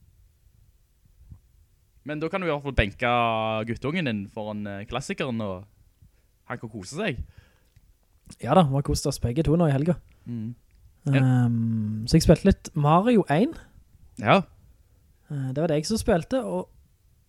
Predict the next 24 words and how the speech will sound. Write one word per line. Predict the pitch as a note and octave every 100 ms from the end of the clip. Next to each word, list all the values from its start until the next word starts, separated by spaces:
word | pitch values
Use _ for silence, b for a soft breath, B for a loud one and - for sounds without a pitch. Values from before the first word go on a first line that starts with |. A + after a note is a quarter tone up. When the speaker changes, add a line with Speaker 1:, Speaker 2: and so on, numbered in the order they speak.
| _ - _
Speaker 2:
du | F#3+
har | F3 A3
jo | B3
ingen | A3 G3 F3+ G3+
liv, | A3 D4+ -
og |
det | F#3+
er | G3+
nesten | G3+ - A#3 _ -
ingen | G3 D#3+ G3+
mynter. | D3 - B3 - - _ _ _ _ _ _ _ _ _ _
Og | F3
de | F#3+
to | - G#3 A3 A3+
hemmelige | F3+ D#3 F3+ G3
ekstralivet | F#3 - A#3 G#3 G#3
som | F#3+
jeg | D3+
husker, | D3 - A#3
de | A3+ E3
kom | F3
veldig | D#3+ D3 B2+ C3+
godt | D3 C#3+
med. | C#3